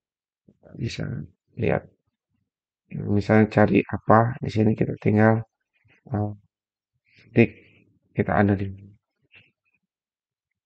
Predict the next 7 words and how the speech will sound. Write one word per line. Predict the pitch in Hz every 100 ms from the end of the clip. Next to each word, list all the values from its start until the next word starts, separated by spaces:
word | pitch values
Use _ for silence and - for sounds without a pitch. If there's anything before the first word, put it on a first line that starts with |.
| _ _ -
ini. | 107 120
Banyak | 113 110 117 123
sekali | 135 - 135
nih | 123 117
informasi | 107 110 110 110 113
yang | 113 113
akan | - 117 120